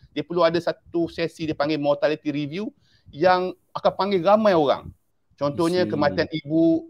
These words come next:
Speaker 1: uh, mengandung contohnya. Memang
Speaker 2: Mhm.
Speaker 1: kita buat thorough investigation. Eh, apa, penyiasatan yang begitu rumit dan teliti nak, nak kaitkan seorang tu di, di mati sebabkan mengandung ataupun tidak. Mati sebabkan covid ke tidak. Mengambil masa yang sangat lama. Bukan semudah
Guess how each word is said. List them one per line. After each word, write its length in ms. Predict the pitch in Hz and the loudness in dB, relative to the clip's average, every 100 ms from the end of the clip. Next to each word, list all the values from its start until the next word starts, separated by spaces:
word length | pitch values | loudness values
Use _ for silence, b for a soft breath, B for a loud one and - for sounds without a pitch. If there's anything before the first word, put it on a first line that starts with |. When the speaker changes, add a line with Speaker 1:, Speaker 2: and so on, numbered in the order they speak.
| - | 0
Speaker 1:
uh, 320 | 139 139 135 - - | 4 4 2 -2 -10
mengandung 480 | 135 151 165 165 127 | -2 0 2 2 0
contohnya. 400 | 139 117 104 82 - | -4 -6 -6 -8 -6
Memang 400 | 156 202 196 185 | -4 -2 -2 -2
Speaker 2:
Mhm. 400 | 110 110 107 104 | -4 -4 -4 -6
Speaker 1:
kita 320 | 156 - 190 | -8 -6 -2
buat 240 | 170 - - | 0 0 2
thorough 480 | 196 214 214 202 - | 4 6 4 2 0
investigation. 720 | 156 151 - 143 139 127 87 - _ | -2 -2 -2 -4 -4 -6 -8 -14 _
Eh, 80 | 107 135 | -10 -8
apa, 240 | 135 202 | -6 -6
penyiasatan 640 | 165 151 160 160 - 175 | -6 -4 -2 -2 -4 -4
yang 160 | 175 170 | -4 -4
begitu 320 | 175 180 185 | -6 -6 -4
rumit 400 | 165 202 208 147 - - | -2 -2 -2 -4 -8 -6
dan 160 | 165 | -4
teliti 560 | 170 185 226 - 120 170 | -2 -4 -4 -8 -12 -12
nak, 160 | - - | -12 -8
nak 140 | - - | -8 -2
kaitkan 480 | 170 190 - 196 170 | -2 -2 -4 -6 -4
seorang 320 | 117 165 165 | -4 -2 -2
tu 160 | - 220 | -6 -10
di, 240 | 139 156 - | -6 -8 -8
di 240 | 139 156 - | -6 -6 -4
mati 320 | 147 156 208 | -6 -6 -6
sebabkan 720 | 202 147 160 - - 170 165 - _ _ - | -10 -2 -2 -2 -4 -2 -2 -6 _ _ -4
mengandung 500 | 151 170 180 226 220 | 0 0 0 -4 -4
ataupun 300 | 170 156 147 | -4 -4 -4
tidak. 320 | 135 104 - _ | -2 -4 -4 _
Mati 340 | - 151 - 208 | -2 -2 -2 -6
sebabkan 300 | 185 185 180 | -2 -2 0
covid 340 | 208 208 254 | 0 0 -2
ke 160 | - 196 - | -2 -2 -2
tidak. 240 | 139 120 - | -4 -4 -4
Mengambil 240 | 165 220 220 | -6 -4 0
masa 180 | 214 214 | 0 0
yang 140 | 202 | 0
sangat 240 | 196 175 | 0 0
lama. 320 | 147 131 92 - | 0 -2 -6 -10
Bukan 220 | 175 170 | -2 2
semudah 480 | - 165 170 165 | 2 2 4 4